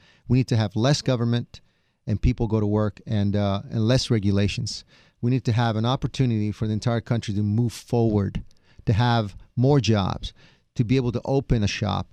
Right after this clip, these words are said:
a small community, this and that, because that's what's missing. The country's not growing. People are going elsewhere to work, and they're taking their jobs away, and people have nowhere to go to work, and also the jobs that they have is not enough.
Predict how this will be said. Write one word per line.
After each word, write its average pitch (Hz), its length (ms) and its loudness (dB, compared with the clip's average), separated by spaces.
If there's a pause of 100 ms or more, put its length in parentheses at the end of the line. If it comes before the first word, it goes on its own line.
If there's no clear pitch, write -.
(280)
a 113 80 -2
small 123 320 0
community, 113 500 2
this 117 300 -2
and 110 100 0
that, 104 200 -2 (140)
because 117 800 0
that's 127 240 -2
what's - 200 -6
missing. 113 360 2
The 98 80 -2
country's 120 400 -2
not 104 280 -6
growing. 107 560 -4 (500)
People 131 220 0
are 120 40 -4
going 117 300 0
elsewhere 123 400 -2
to 113 100 -2
work, 107 380 -6 (160)
and 110 140 0
they're 107 80 0
taking 117 320 -2
their 110 100 0
jobs 104 380 0
away, 98 320 -2
and 104 160 -6
people 110 240 -2
have 101 240 -2
nowhere 113 340 0
to 101 60 -2
go 101 240 -2
to 98 60 -4
work, 101 460 -4
and 110 220 -2
also 113 300 -4
the 98 100 -2
jobs 113 300 0
that 101 140 -6
they 95 160 2
have 107 340 4
is 101 100 2
not 113 180 4
enough. 151 440 0